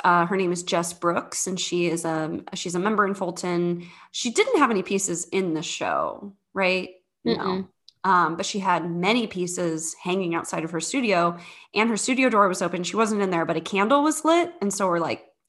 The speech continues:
Speaker 1: "I think she's
Speaker 2: She's
Speaker 1: in here."
Speaker 2: close.
Speaker 1: Yeah. <laughs> And so, um, luckily she also had, like, a little, like, article or a write-up,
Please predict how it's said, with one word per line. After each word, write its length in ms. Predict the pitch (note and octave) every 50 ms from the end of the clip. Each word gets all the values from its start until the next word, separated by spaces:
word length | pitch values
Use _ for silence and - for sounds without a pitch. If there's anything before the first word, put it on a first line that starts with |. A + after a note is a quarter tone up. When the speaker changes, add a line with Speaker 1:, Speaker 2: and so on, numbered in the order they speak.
| - _ -
Speaker 1:
"I 60 | - -
think 160 | _ G#3+ G3+ -
she's 220 | - - - -
Speaker 2:
She's 40 | -
Speaker 1:
in 60 | -
here." 220 | - E3+ E3+ -
Speaker 2:
close. 220 | - E3+ - - - - - - -
Speaker 1:
Yeah. 220 | - B3 G#3+ - A#3+
<laughs> 180 | - - B3
And 140 | B3+ B3 B3
so, 580 | - - B3+ A#3+ F3+ F#3+ A#3+ - - - - - - _ - G4 F#4+ F4+ E4 D4+ C#4 C4+ C4 - -
um, 260 | - F#3+ F#3 F#3 F3+
luckily 400 | G3+ B3+ E4+ - - D4+ B3+ A3+
she 160 | A3+ - A#3 A3
also 240 | G3+ G#3+ - A3
had, 220 | G#3 G3+ G3+ F#3+ F3+
like, 160 | F3+ F3 F#3
a 40 | F#3
little, 240 | F#3 F#3 F3+ E3 E3
like, 180 | F3 E3 - -
article 480 | - G3 G3+ G#3 G#3 - G#3 G3+ G3+ G3+
or 140 | G3 F#3+
a 60 | F#3 F3
write-up, 640 | F3 F3 F3 F#3 F#3 F#3+ F#3+ F#3+ F#3+ - - E3+